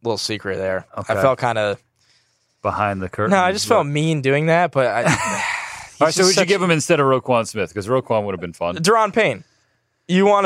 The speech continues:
Speaker 1: a, uh, you know, a big badass in the middle of your defense?
Speaker 2: Mm.
Speaker 1: Take Deron Payne. And I, and everyone's like, "Oh, well, you know, he's not that disruptive and he's not." Okay, listen, Alabama at times are, isn't always gonna ask those guys to just go full steam ahead and attack. We've had the same argument with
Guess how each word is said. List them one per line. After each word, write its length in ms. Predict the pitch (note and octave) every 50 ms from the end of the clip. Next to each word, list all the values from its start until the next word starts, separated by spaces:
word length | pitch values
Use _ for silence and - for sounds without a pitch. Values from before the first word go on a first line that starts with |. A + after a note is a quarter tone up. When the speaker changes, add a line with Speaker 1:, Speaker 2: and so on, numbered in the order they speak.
| F3+ E3
Speaker 1:
a, 500 | - F3 E3 D#3+ D3+ D3+ D3 C#3+ C#3+ C#3
uh, 20 |
you 120 | C#3 C3+ D3
know, 220 | C#3+ C3+ B2+ B2+
a 180 | A#2+ A2+ C#3 C#3+
big 220 | D3 E3 D#3+ C3+
badass 520 | - C#3 C3+ D3+ D#3+ F3 F3 F3+ F#3 - -
in 60 | D#3
the 60 | D3
middle 220 | C#3 C#3+ D3 D3+ D3
of 40 | C#3
your 120 | C3+ C3
defense? 600 | A#2 C3 C#3 C3 - D#3+ E3 F3+ F#3+ - - - - _ _
Speaker 2:
Mm. 160 | F#2+ G2 F2 - _ _ _ _ _
Speaker 1:
Take 220 | - - F3+ A#3 -
Deron 280 | - C4+ C4 B3+ A3
Payne. 360 | - F#3+ G#3 A3 B2+ F3 - - _
And 120 | E3 F3 F#3
I, 100 | A#3+ -
and 200 | - B3+ C#4 D4
everyone's 460 | D4+ D4 C4+ C4 B3 A#3 G#3+ F3+ D#3
like, 180 | F3 E3 D#3 E3+
"Oh, 260 | D#3 B2 G2+ - -
well, 180 | C3+ C#3 C#3+ C#3+
you 140 | C#3+ C#3 C#3+
know, 160 | D3 C3 C3+
he's 160 | C3+ C3 C#3
not 160 | E3 D3+ C3
that 160 | - C#3 B2+ -
disruptive 800 | C#3 B2+ - - - C#3 C3 B2+ - - C3 B2+ B2 A#2 A2+ A#2+
and 320 | A#2 A2+ A2+ A2 A2 A2
he's 160 | A#2 A#2 B2
not." 280 | C#3+ C3+ C3+ C3+ - - _ _ _ _ _ _ _ _ _ _ _ _ _ _
Okay, 440 | - - - E3+ A#2+ G#2 G2+ F#2+ - - _ - G#3+ - _ _ _ _ _ _ _ _ _ _
listen, 520 | G#3+ A3 G#3 F#3 D#3 - C3 G#2+ F#2+ G2 - -
Alabama 720 | F#3 G#3+ B3+ B3+ A3+ D3+ E3 E3 E3+ D#3 C3+ A#2+ A2+ A2 G#2+
at 140 | A#2+ B2+ -
times 380 | - C#3+ C3 B2 A#2 A#2 A#2 B2+ - _
are, 140 | C#3 C#3+ D#3
isn't 260 | E3+ E3+ D#3+ D#3 F3
always 200 | E3+ D#3+ D3+ C3+
gonna 180 | - C#3+ B2 A2
ask 300 | - G#2+ A#2 A#2+ A#2+ -
those 200 | - A#2+ G#2+ G2+
guys 360 | - G#2+ G2+ G#2 G2 - - -
to 80 | A2 G2
just 260 | - G#2 F#2+ - -
go 100 | A2 G2
full 240 | - - - A2+ G#2
steam 300 | F#2+ - - A2+ G#2+ F#2+
ahead 160 | - G#2 G2 F#2+
and 60 | G2
attack. 220 | - - C#3 B2+
We've 120 | G3 A3+ G#3+
had 120 | D4+ - -
the 80 | A3+ D#3+
same 300 | - - G3+ A3+ G3 -
argument 460 | - C3+ F3 E3 D3+ C3 A2+ G#2+ D#2
with 140 | F#2 G2+ -